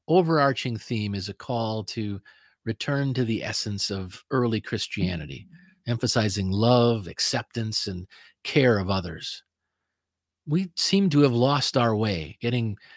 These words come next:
bogged down in endless culture wars. To get on a better path,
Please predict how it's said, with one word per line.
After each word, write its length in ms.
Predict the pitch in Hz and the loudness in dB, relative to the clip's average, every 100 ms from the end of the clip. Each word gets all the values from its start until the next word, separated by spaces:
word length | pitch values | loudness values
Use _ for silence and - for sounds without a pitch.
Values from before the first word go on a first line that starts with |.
| - _ | -20 _
bogged 440 | 113 120 131 120 | 0 4 4 4
down 340 | 110 117 120 110 | 2 2 2 2
in 220 | 101 104 | 0 -2
endless 420 | - 139 127 107 | 0 2 2 2
culture 480 | - - 117 - 104 | 0 2 2 2 2
wars. 540 | 90 87 90 - - - _ _ _ _ _ _ _ _ | 2 -2 -6 -8 -12 -14 _ _ _ _ _ _ _ _
To 80 | - | -4
get 340 | 123 - 139 | -4 2 2
on 160 | 147 139 | 4 2
a 60 | 123 | 2
better 300 | 127 123 113 | 2 2 0
path, 520 | - 135 123 101 | -2 0 0 -4